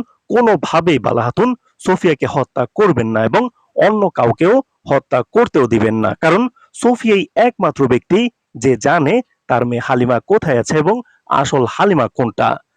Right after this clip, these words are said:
সুতরাং বালা হাতুন সোফিয়াকে বন্দি করে আনবেন তার মেয়ের তথ্য জানার জন্য। তবে আগামী পর্বে সেই রহস্য কতটুকু উন্মোচন করা হবে সেটা বলাই বাহুল্য। আমাদের কাছে মনে হচ্ছে না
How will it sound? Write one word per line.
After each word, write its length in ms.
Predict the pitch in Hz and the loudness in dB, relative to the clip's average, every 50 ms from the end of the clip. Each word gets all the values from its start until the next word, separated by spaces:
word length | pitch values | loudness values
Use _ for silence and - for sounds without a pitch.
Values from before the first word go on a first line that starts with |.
| _ _ | _ _
সুতরাং 300 | - 214 180 170 151 220 247 - _ _ _ _ - | -6 -4 0 0 0 0 -2 -4 _ _ _ _ -2
বালা 280 | 131 135 147 190 208 208 | 0 2 2 2 2 2
হাতুন 240 | 214 208 - 190 175 | 0 -2 -2 -4 -2
সোফিয়াকে 440 | - 156 143 - - 135 120 - 131 | -2 -2 -2 0 0 -2 -2 -2 -2
বন্দি 340 | 104 123 139 143 143 131 120 | 0 0 0 0 0 -2 -2
করে 200 | - 131 117 - - - | 0 0 -2 0 0 0
আনবেন 360 | 147 175 160 120 143 196 247 233 - _ _ _ _ | 0 0 0 2 0 0 0 -2 -6 _ _ _ _
তার 160 | - 156 123 120 | -4 -4 -2 -2
মেয়ের 240 | 120 127 127 127 117 - - | 0 0 0 0 0 0 0
তথ্য 240 | 185 170 - - - 156 135 117 | 0 0 0 -2 -2 -2 -2 -2
জানার 320 | - 147 160 190 190 151 110 | -2 -2 0 0 0 -2 0
জন্য। 260 | - 117 110 107 107 107 104 120 - _ - - - | -2 -2 0 0 0 -2 -2 -4 -8 _ -12 -4 -2
তবে 200 | 139 131 170 226 247 - _ _ _ _ | 0 2 2 0 0 -2 _ _ _ _
আগামী 420 | - 123 139 160 151 170 165 156 139 | -2 0 0 0 0 0 0 0 0
পর্বে 380 | - 131 120 117 113 120 185 233 247 - _ _ _ | 0 0 0 0 2 2 0 0 0 -2 _ _ _
সেই 240 | - - - 151 135 | -8 -2 2 2 4
রহস্য 440 | 123 120 123 151 170 220 214 - - 185 143 - - | 4 4 2 2 2 0 0 0 -2 -4 -4 -4 -2
কতটুকু 520 | 170 - - - 262 233 - 233 202 202 180 - | -2 -2 0 0 -2 -2 -2 -2 0 0 0 0
উন্মোচন 440 | 160 143 131 123 117 - 139 120 110 - | -2 -2 0 -2 -2 -2 -2 -6 -6 -4
করা 240 | - - 165 190 208 | -2 0 0 0 0
হবে 300 | 156 151 127 110 135 185 214 254 - _ _ _ _ | 0 0 0 0 2 2 2 0 -2 _ _ _ _
সেটা 260 | - - 185 156 170 160 | -6 -4 -2 0 0 -2
বলাই 400 | 123 104 127 156 185 190 165 131 113 | -2 0 0 2 2 2 2 0 0
বাহুল্য। 360 | 113 110 107 127 120 117 113 113 120 120 - _ - - _ | -2 -2 -2 0 2 2 2 2 0 -2 -6 _ -20 -12 _
আমাদের 340 | - 139 175 226 226 226 220 | 0 2 2 2 2 0 -2
কাছে 200 | 214 202 - 180 | -2 -2 -2 -2
মনে 220 | 139 117 113 120 104 | -2 -2 -2 -4 -6
হচ্ছে 220 | 104 120 - - 147 135 | -6 -8 -6 -4 -2 0
না 120 | 147 196 | 0 0